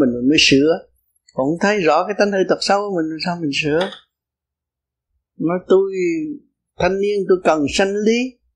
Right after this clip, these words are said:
không biết chỗ đó là chỗ gì, nói sanh lý. Rồi tự gạt mình thôi, hủy hoại thể xác. Đó là âm khí giam hãm phần hồn. Rồi mình hiểu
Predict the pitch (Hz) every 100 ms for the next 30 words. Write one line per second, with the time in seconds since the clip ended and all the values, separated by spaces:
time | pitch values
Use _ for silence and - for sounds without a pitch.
0 | _ _ - 165 220 254 254 _ - 160
1 | 208 220 214 139 151 190 190 170 156 -
2 | _ _ _ _ _ 254 214 208 208 180
3 | 196 220 233 269 _ _ _ _ _ _
4 | _ _ _ _ _ _ _ _ _ -
5 | 127 139 156 156 147 165 160 160 185 196
6 | _ _ _ _ - 120 147 214 185 143
7 | - 170 190 214 214 - _ _ _ _
8 | _ _ _ _ _ _ _ _ _ _
9 | _ _ _ - 175 196 - - 175 196
10 | 190 - - 254 254 180 180 180 170 147
11 | 165 202 135 139 113 - _ _ _ _
12 | _ _ _ _ _ _ 156 143 131 120
13 | 147